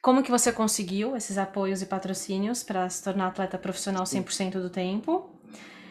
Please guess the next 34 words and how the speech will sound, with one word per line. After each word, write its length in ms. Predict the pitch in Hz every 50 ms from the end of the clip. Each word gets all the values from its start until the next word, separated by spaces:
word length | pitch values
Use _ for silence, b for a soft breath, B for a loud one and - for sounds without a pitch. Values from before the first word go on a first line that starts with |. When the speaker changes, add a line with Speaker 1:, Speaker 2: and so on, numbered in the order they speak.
| B B B B B B B B
Speaker 1:
E 80 | 247 254
um 60 | 254
outro 240 | 262 285 294 320 311
assunto 520 | 311 302 - - 277 254 294 320 - 311
que 80 | - 262
eu 60 | 247
gostaria 300 | 233 240 240 - 240 226
de 60 | 214 -
explorar 480 | - - 254 240 240 247 269 294 277
é 40 | 277
seu 160 | 277 - 320 320
estilo 280 | 302 - - 330 294
de 140 | 294 285 294
treinamento. 760 | 294 320 302 294 302 311 285 247 247 277 285 277 - 196 185 - - - - -
Qual 160 | - 226 220
que 60 | 226
é 40 | 226
a 20 |
sua 120 | - 247 226
visão 480 | 220 226 220 214 220 220 226 233 233
de 100 | 220 214
treinamento? 580 | - 214 214 214 208 208 208 214 220 220 214 208
O 20 | -
que 80 | 226
que 100 | 214 - -
funciona 360 | - 226 208 - 226 220 214
pra 160 | 214 208 208
você? 460 | 190 196 196 - - 226 220 233 233 B B B B B B B B B B _ _ _
Pra 200 | - 233 220 214
você 420 | 202 226 226 220 - 240 226 220 - -
dar 500 | - 190 190 185 190 190 202 220 240 240
conta 360 | - - 247 269 285 269 262 233
de 120 | 214 220
ter 320 | 220 - 208 202 202 -